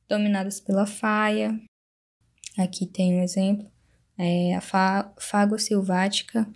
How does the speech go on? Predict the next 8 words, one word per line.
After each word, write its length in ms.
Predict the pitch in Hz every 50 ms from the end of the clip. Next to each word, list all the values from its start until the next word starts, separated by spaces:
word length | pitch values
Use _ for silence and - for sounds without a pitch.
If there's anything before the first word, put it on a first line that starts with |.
| - _ _ _ _ _ _ _ _ _ -
é, 380 | - 196 185 185 185 185 185 185
o 60 | 185
carvalho 480 | 185 190 185 185 190 190 185 190 196 196
branco, 760 | 196 190 180 180 190 202 220 233 233 - 240 240 240 - - - _ _ _ _ _ _ _ _
é, 480 | - 190 180 180 190 185 185 185 180 180
o 80 | 180 185
Quercus 520 | - - 190 190 185 - - 214 202 196
alba, 500 | 190 180 180 190 208 233 262 294 302